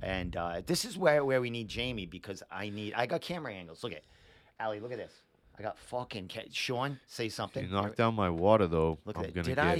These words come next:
Speaker 1: That's
Speaker 2: little,
Speaker 1: fucking, yeah.
Speaker 2: I'm gonna get a little upset.
Speaker 1: Yeah, and then it'll pour all over
Speaker 2: Yeah,
Speaker 1: the,
Speaker 2: then
Speaker 1: the
Speaker 2: you'll
Speaker 1: outlet.
Speaker 2: all
Speaker 1: And
Speaker 2: over the
Speaker 1: it's
Speaker 2: room
Speaker 1: over.
Speaker 2: podcast.
Speaker 1: Oh, my God. So, Sean, look at,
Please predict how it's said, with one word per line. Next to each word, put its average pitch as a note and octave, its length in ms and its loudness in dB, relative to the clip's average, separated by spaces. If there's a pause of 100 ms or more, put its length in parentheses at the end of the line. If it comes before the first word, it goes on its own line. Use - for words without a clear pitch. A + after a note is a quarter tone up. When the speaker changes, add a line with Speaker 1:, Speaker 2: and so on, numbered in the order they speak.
Speaker 1:
That's - 40 -8
Speaker 2:
little, F2 340 0
Speaker 1:
fucking, G#2 300 -12
yeah. G#2+ 160 -2
Speaker 2:
I'm D#2+ 80 -6
gonna E2+ 200 -4
get E2 180 -2
a E2 40 0
little D#2 220 -4
upset. - 320 -16 (260)
Speaker 1:
Yeah, C#3 180 6
and A2 80 0
then - 20 -2
it'll G#2+ 140 -2
pour G#2+ 280 2
all G#2 140 4
over G2+ 160 2
Speaker 2:
Yeah, E2+ 220 -2
Speaker 1:
the, E2+ 60 -10 (100)
Speaker 2:
then E2+ 120 0
Speaker 1:
the E2+ 60 0
Speaker 2:
you'll G2 80 6
Speaker 1:
outlet. A2 360 4
Speaker 2:
all F2+ 260 2
Speaker 1:
And F2 40 -4
Speaker 2:
over E2+ 80 -6
the D#2+ 80 -4
Speaker 1:
it's E2 80 -2
Speaker 2:
room F2+ 240 2
Speaker 1:
over. E2 220 6
Speaker 2:
podcast. D#2+ 240 0
Speaker 1:
Oh, D2+ 720 -8
my D#2 140 -18
God. C#2+ 480 -14 (420)
So, C#3+ 100 -4
Sean, C#3 400 4 (140)
look D3 100 -2
at, A#2+ 160 0